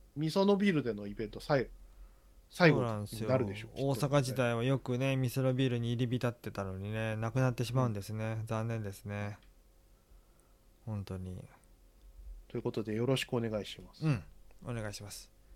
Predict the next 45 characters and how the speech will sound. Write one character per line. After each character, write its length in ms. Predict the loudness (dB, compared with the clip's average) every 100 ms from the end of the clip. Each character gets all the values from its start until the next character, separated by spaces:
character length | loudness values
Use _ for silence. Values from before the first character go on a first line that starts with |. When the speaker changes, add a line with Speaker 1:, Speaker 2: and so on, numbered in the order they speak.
| -20 -20 -20 -4
Speaker 2:
さ 120 | -2
て、 200 | 0 -2
じ 120 | 2
ゃ 60 | 4
あ 40 |
終 160 | 4 2
わ 20 |
っ 40 | 0
て 80 |
い 60 | -6
き 100 | -4
ま 100 | -4
し 80 | -2
ょ 140 | -4 -6
う。 40 | -18 -20 -20 -14 -6
え 240 | -4 -2
ー、 40 | 0
Amazon 260 | 2 4
プ 100 | 4
ロ 120 | 4
ダ 120 | 4 2
ク 120 | 0
ツ 80 | -4
遊 160 | -2
び 80 | -2
の 100 | 0
ラ 120 | -2
ジ 100 | -2
オ 80 | -2
で 100 | 0
は、 300 | 0 -2 -8 -18 -20 -18 -18 -14
Twitter 540 | -4 -2 -2 0 0 2
上 160 | 0
で 140 | 0 -2
ハ 160 | -2
ッ 40 | -2
シ 160 | -2
ュ 40 | 0
タ 120 | -2
グ、 140 | -2 -14
ひ 160 | -8 -4
ら 140 | -2
が 120 | -2
な 200 | -4 -4
で、 240 | -6 -6